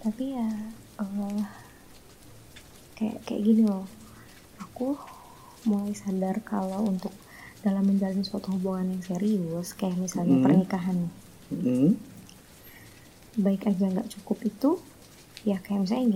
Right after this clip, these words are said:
Speaker 1: gini, eh, kamu naksir cewek nih, kamu pengen cewek ini jadi istri kamu, terus
Speaker 2: Iya.
Speaker 1: kamu lihat dia pergaulannya baik,
Speaker 2: Mm-mm.
Speaker 1: misalnya,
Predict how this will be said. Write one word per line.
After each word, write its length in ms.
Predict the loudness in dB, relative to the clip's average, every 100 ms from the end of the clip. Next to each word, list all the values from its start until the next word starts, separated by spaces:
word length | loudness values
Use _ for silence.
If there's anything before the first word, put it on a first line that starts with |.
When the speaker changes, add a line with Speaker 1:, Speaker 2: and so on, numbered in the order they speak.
| 2
Speaker 1:
gini, 120 | -4 -12 -20 -20 -20 -20 -20 -20 -20 -20 -8 -6
eh, 600 | -6 -8 -10 -10 -8 -8 -10 -16 -20 -20 -20 -20 -20 -2
kamu 240 | 4 4 4 -2 -16 -20 -20 -20 -20 -20 -20 -20 -20 -20 -20 -20 -20 -20 -20 -2
naksir 320 | 0 0 -2
cewek 480 | -2 -4 -4 -4 0
nih, 240 | 0 0 -4 -12 -20 -20 -20 -20 -10
kamu 320 | -2 0 0
pengen 320 | 0 -2 -4
cewek 320 | -8 -8 -6
ini 240 | -4 -4 -4
jadi 220 | -4 -6 -6
istri 240 | -8 -12
kamu, 400 | -6 -4 -4 -6 -10 -8 -2
terus 160 | 0
Speaker 2:
Iya. 80 | 2
Speaker 1:
kamu 180 | 2 2 2
lihat 120 | 2 0
dia 240 | -2 -2 -2 -6 -8
pergaulannya 640 | -6 -4 -2 -2 0 2
baik, 440 | 2 0 -4 -8 -10 -18 -20 -20 -20 -20 -8
Speaker 2:
Mm-mm. 640 | 0 4 6 4 4 4 4 0 -4
Speaker 1:
misalnya, 480 | -4 -2 -2 0 0